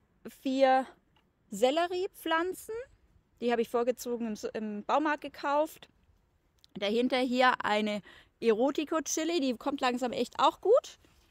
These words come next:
Hat aber noch nicht so viele Früchte und Blüten. Das dauert noch. Machen wir den Korb hier weg, damit wir das besser sehen können.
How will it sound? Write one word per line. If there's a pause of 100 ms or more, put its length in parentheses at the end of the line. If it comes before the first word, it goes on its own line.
(600)
Hat
aber
noch
nicht
so
viele (1000)
Früchte
und
Blüten. (140)
Das
dauert
noch.
Machen
wir
den
Korb
hier
weg, (460)
damit
wir
das
besser
sehen
können.